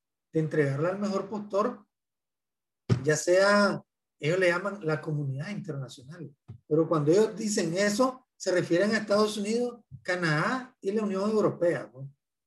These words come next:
Que quieren seguir colo-, colonizándonos. Y,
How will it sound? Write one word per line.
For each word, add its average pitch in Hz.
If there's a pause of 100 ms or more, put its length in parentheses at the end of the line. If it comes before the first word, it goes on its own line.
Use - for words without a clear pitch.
(120)
Que 165
quieren 170
seguir 196
colo-, 208
colonizándonos. 202 (920)
Y, 135